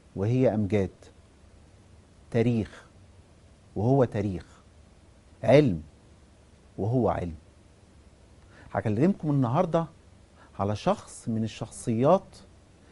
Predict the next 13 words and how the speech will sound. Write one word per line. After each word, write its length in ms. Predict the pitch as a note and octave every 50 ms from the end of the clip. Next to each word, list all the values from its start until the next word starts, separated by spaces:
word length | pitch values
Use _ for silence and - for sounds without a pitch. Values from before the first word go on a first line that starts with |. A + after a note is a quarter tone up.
| - - - - -
اللي 180 | B2 A#2 A2+
اتبنى 360 | A2 G2+ G2+ D#3+ F3 G3+ F#3
عليهم 640 | C#3+ G#2 G#2 A2+ B2 C#3+ E3+ E3+ C#3+ E3+ E3 E3 D#3+ - - - - - - - - -
علم 360 | - G2+ A#2+ D#3+ G3 G3+ E3+ C#3+
من 240 | B2+ A2+ G#2+ G#2
العلوم، 380 | G#2 F#2+ F#2 F#2 F2+ F2 E2 E2+ - - - _ _ - - _ - - - - - - - - - - - - - - - - - -
اللي 220 | A#2 A#2 A2+ A2+
كون 420 | - - F#3 G3 G3+ F#3+ F3+ D3+ B2+
علم 360 | A2+ C3 E3+ F3+ E3 C3 G#2
من 320 | F2+ F2 F#2 G2 A2 A#2
العلوم 540 | A#2 G#2+ G2+ G#2 G#2+ A#2 C#3 F3 F#3 F3+ F3 - - -
اللي 220 | B2 A#2+ A2+ A#2
بعد 460 | A2 - D#3+ D#3 C3 A#2 G#2+ A#2 -